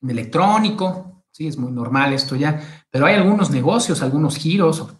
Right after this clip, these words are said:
el giro de la construcción, por ejemplo, ¿sí? Que rayan en efectivo, ¿sí? Y es un, es un giro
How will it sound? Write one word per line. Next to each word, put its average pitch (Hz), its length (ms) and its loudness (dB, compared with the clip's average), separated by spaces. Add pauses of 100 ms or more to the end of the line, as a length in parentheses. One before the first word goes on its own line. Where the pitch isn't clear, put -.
(120)
el - 80 -20
giro 131 240 -4
de 113 80 -4
la 104 140 -8
construcción, 151 600 -6
por 123 140 -2
ejemplo, 123 420 -4
¿sí? 165 280 -8 (400)
Que 135 180 -6
rayan 131 500 2
en 127 120 2
efectivo, 139 680 0
¿sí? 170 240 -10
Y 117 80 -10
es 120 140 -14
un, 147 320 -8
es - 140 -14
un 131 140 -10
giro 123 240 -10